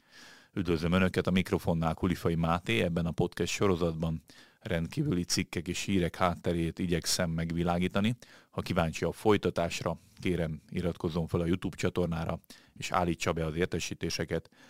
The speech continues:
a csengőgomb megnyomásával. Tíz napon át szinte teljesen elhallgatta a média azt az elképesztő természeti katasztrófát, ami egy kis ohiói városban, East Palestine-ban történt február harmadikán.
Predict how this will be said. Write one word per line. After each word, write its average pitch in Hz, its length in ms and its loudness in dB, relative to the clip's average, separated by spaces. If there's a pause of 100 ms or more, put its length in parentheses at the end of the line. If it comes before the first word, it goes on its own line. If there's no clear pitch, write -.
(140)
a 87 120 -10
csengőgomb 78 680 -2 (100)
megnyomásával. - 840 -4 (1000)
Tíz 135 200 4
napon 98 260 4
át 98 300 2 (400)
szinte 90 300 -2
teljesen 98 440 2
elhallgatta 92 600 0
a 87 40 2
média 85 400 2
azt 82 180 -4
az 87 140 0
elképesztő 90 680 0
természeti 87 580 -2
katasztrófát, 90 880 0
ami 90 220 0
egy 85 200 -6 (400)
kis - 320 2
ohiói 80 680 0 (100)
városban, 90 720 -2 (340)
East 87 300 0
Palestine-ban 80 800 -2
történt - 580 -2
február 85 500 0
harmadikán. 87 960 0